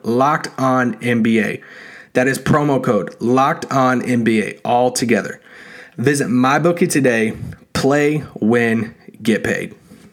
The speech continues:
So now it's time to talk to Jamil. Jamil's a, a great guy. Met him a couple years ago when he first, uh, signed in tra-, to come into training camp for the Dallas Mavericks. And, uh, he obviously didn't make the team back then. He spent the past couple of years with the Texas Legends.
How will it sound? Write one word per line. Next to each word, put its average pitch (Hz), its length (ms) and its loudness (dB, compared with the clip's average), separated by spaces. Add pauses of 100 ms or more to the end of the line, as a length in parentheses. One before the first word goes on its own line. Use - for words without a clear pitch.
(160)
So - 140 0
now 170 180 2
it's 185 100 -2
time 190 240 0
to 170 420 2
talk 156 300 -2
to 165 80 2
Jamil. 165 720 2
Jamil's 151 400 2
a, 131 320 0
a 123 40 2
great 139 320 0
guy. 135 440 0
Met 131 200 2
him 135 520 0
a 107 100 -4
couple 165 380 0
years 139 240 2
ago 123 420 2 (220)
when 110 140 0
he 110 60 0
first, 131 600 -2
uh, 117 500 -2
signed 120 640 0
in 117 200 -2
tra-, - 420 -4
to 120 100 -4
come 127 200 0
into 110 340 -4
training 143 360 -2
camp 151 240 0
for 147 60 0
the 135 80 2
Dallas 127 300 0
Mavericks. 127 460 -2 (400)
And, 113 360 0
uh, 107 120 2
he 120 160 0
obviously 127 320 0
didn't 123 160 2
make 120 160 0
the 120 80 -2
team 135 260 2
back 123 200 0
then. 123 180 2
He 117 60 0
spent 120 260 -2
the 120 80 0
past 123 320 -4
couple 123 240 0
of 110 100 2
years 117 320 0
with 110 140 0
the - 60 -8
Texas 117 440 -4
Legends. 131 560 0